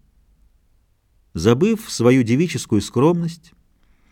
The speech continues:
покорно слушала она мои рассказы о днях нашего счастья с Ренатою, рассказы, в которых нравилось мне вспоминать и о самом сокровенном. Преодолевая свою детскую ревность,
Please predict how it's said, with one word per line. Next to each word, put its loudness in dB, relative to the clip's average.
покорно 4
слушала 0
она 4
мои 4
рассказы 0
о 0
днях -2
нашего 0
счастья -2
с -6
Ренатою, -2
рассказы, -2
в -12
которых -2
нравилось 0
мне -2
вспоминать -2
и 0
о 2
самом -2
сокровенном. -2
Преодолевая 6
свою 2
детскую 0
ревность, -2